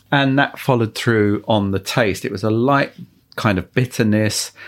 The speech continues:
And the garnish, which actually looks amazing, it, that, that little leaf, it's not just for show.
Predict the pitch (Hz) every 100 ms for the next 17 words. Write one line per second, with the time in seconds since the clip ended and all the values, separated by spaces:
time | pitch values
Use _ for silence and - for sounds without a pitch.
0 | - - - 147 143 139 135 160 208 202
1 | 101 87 - - - 120 - 117 117 123
2 | - 113 107 110 110 104 - 76 73 127
3 | 110 117 110 117 113 120 104 104 110 98
4 | 85 - _ _ - _ 143 143 147 147
5 | - - 120 - 113 - - 113 90 85